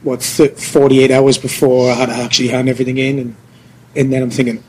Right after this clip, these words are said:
"Oh, I haven't actually finished everything. Uh, oh, God." And so I put in, like, a forty-eight hour session, didn't get everything finished. And luckily, somewhere in the midst of all the stress, I ended up getting an ear infection, went to see the head tutor. He said,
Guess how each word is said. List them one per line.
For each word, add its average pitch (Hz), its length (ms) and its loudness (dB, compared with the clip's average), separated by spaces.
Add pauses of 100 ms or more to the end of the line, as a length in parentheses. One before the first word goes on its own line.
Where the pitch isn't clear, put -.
(120)
"Oh, 202 840 0
I 143 40 2
haven't 151 340 -2
actually 147 340 -2
finished 139 300 -2
everything. 131 420 -2 (120)
Uh, 139 260 -8
oh, 202 220 2
God." 180 240 2
And 147 100 0
so 151 140 2
I - 40 -2
put 139 140 -2
in, 139 140 2
like, 127 120 -4
a 127 40 -6
forty-eight 131 400 -2
hour 127 160 -2
session, 127 520 -4
didn't 127 220 -2
get 120 140 -2
everything 123 260 -2
finished. 135 400 -4 (540)
And 131 260 -4
luckily, 135 460 2
somewhere 135 640 0
in 131 240 -4
the 120 60 -8
midst 127 360 -2
of 123 100 -6
all 123 140 -4
the 113 80 -6
stress, - 540 -2 (260)
I 135 80 -8
ended 131 220 -2
up 120 100 -6
getting 127 500 -2
an 127 140 -4
ear 135 240 2
infection, 127 600 -6 (120)
went 123 220 -6
to 120 60 -6
see - 180 -2
the 120 100 -6
head 123 200 -4
tutor. 127 280 0
He 131 180 -4
said, 123 320 -4